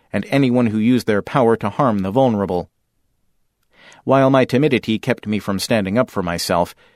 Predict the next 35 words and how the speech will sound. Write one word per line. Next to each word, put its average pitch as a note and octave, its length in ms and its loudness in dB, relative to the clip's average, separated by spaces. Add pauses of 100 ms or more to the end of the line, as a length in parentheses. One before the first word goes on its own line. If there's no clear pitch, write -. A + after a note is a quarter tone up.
(220)
it F#2+ 200 -4
didn't C#3+ 240 0
keep - 220 -4
me G#2 140 -2
from G2 220 -4
fighting A2+ 400 -2
to A#2+ 140 -4
protect G#2+ 400 -6
others. G2+ 420 -2 (840)
Coming F#3 260 2
of D3 100 2
age A#2 300 2
during A2+ 240 0
the G#2 80 0
Vietnam A2+ 480 0
era F2+ 320 -2 (200)
made D#3 200 0
me D#3 140 0
question B2+ 480 -2
whether A#2 260 2
authorities A2+ 640 0
were A2+ 140 -2
always F#2 360 -2
right. G#2+ 320 0 (840)
It A2 100 -4
seemed C#3 280 0
wrong A2+ 360 2
to A2+ 100 -6
send G#2+ 280 -2
young A2+ 200 2
men A2 200 0
off A2+ 220 0
to G2+ 100 -4
fight G2+ 240 0
wars A2 380 2